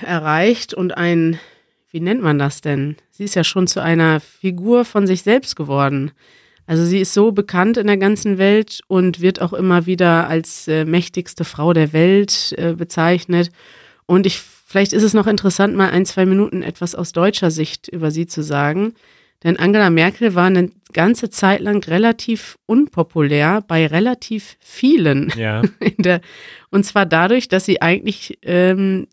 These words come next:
Speaker 1: ja, sie ist eigentlich dafür bekannt, dass sie nichts macht und
Speaker 2: <laughs>
Speaker 1: nichts gemacht hat.
Speaker 2: Ja.
Speaker 1: Und, ähm, auf gar nichts reagiert. Und das ist, ähm,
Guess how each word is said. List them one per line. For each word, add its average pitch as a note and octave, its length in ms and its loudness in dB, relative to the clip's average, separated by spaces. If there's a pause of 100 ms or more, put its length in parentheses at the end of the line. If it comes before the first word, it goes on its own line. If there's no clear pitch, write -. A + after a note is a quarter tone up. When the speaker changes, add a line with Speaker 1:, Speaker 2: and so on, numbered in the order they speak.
(220)
Speaker 1:
ja, F#3 120 4
sie F3 80 2
ist F3+ 120 -4
eigentlich F3+ 300 0
dafür G3+ 260 -2
bekannt, G3+ 400 -2
dass F#3 100 0
sie F3+ 100 -4
nichts - 360 -2
macht F#3+ 340 -2 (180)
und D3 120 -2
Speaker 2:
<laughs> - 0 -
Speaker 1:
nichts - 280 -4
gemacht F3+ 380 -2
hat. C#3 160 0
Speaker 2:
Ja. G2+ 120 -6 (720)
Speaker 1:
Und, F3 400 0
ähm, E3+ 500 0 (120)
auf - 200 -4
gar F3+ 180 0
nichts A3+ 280 0
reagiert. F#3 720 0
Und F3 200 -4
das F#3+ 180 -2
ist, - 320 -4
ähm, F#3 460 -2